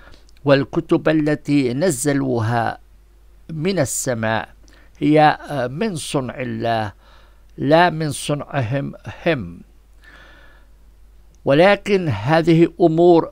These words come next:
لا يقبلها عاقل، ولهذا رفض-، رفضها كثيرون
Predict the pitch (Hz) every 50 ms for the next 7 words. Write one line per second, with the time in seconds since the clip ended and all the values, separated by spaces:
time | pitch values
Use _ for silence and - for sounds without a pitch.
0 | - - 180 156 147 151 165 196 214 214 208 196 - - 135 120 156 156 160 156
1 | 147 143 147 156 147 131 - - - - - 156 196 185 127 - - - - -
2 | - - - - - - - - - - - - - - - - - _ _ _
3 | _ _ - - - - 143 147 156 139 127 143 170 185 190 185 185 180 185 180
4 | 175 - - - _ - - - - _ _ - 135 135 143 185 208 202 - 120
5 | - 170 151 - - 165 156 165 151 - 175 180 180 170 147 135 160 165 160 151
6 | - - - 151 - - - 143 143 139 139 151 160 170 175 170 165 147 147